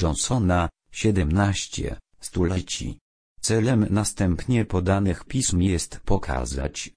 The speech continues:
iż pomimo tych okoliczności, cała Biblia jest ułożona według dokładnego matematycznego planu, który musiał być zamierzony przez jeden umysł,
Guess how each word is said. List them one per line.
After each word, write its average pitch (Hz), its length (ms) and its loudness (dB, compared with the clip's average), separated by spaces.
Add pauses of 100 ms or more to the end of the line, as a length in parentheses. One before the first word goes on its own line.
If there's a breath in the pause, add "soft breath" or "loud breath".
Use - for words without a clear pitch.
(140)
iż - 280 -2
pomimo 95 580 2
tych 82 280 -4
okoliczności, 87 1080 -2 (220)
cała 85 420 0
Biblia 87 520 0
jest 113 420 0
ułożona 95 760 2
według 85 540 0
dokładnego 80 840 0
matematycznego 87 1080 0
planu, 60 540 -2 (260)
który 85 380 2
musiał 127 500 4
być 110 440 0
zamierzony 85 680 2
przez 76 360 -4
jeden 123 460 4
umysł, 69 720 0